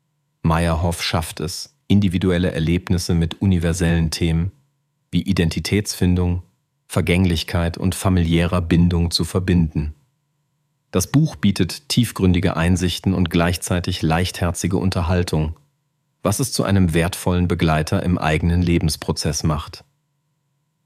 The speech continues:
Im Vergleich zu vielen anderen Büchern verbindet Meyerhoff autobiografisches Erzählen, Humor, Reflexion und Emotionalität auf eine so einzigartige Weise,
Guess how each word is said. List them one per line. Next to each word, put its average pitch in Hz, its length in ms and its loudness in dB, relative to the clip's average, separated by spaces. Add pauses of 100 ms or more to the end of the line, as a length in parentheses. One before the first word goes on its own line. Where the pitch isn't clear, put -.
(100)
Im 107 80 4
Vergleich 107 440 0
zu - 100 -2
vielen 95 320 2
anderen 98 460 4
Büchern 85 400 0
verbindet 90 500 2
Meyerhoff 87 600 2
autobiografisches 87 1040 0
Erzählen, 80 720 0 (400)
Humor, 87 640 4 (320)
Reflexion 87 760 0
und 85 260 -2
Emotionalität 85 1200 0
auf - 200 -4
eine 95 180 2
so 101 380 0
einzigartige 90 840 0
Weise, 87 540 0